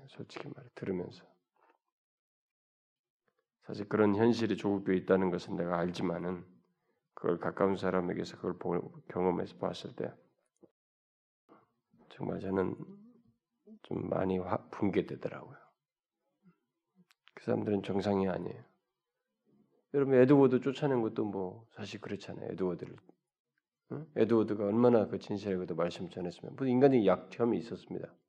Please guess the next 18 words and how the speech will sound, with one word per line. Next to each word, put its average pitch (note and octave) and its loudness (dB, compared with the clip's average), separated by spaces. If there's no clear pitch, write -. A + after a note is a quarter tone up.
약점이. - -4
근데 - -6
그런 D#3+ 0
것은 A#3 -4
그가 - 0
그동안에 G3+ 4
자신들에게 F#3+ 2
말씀으로 D#3+ 0
잘 E3 -2
양육한 B2+ 0
것에 C3 -4
비하면 F#3 -2
그 C4+ -8
그냥 C#4 0
깃털에 A3 0
불과한 A#2+ -4
거야. - -12
근데 - 2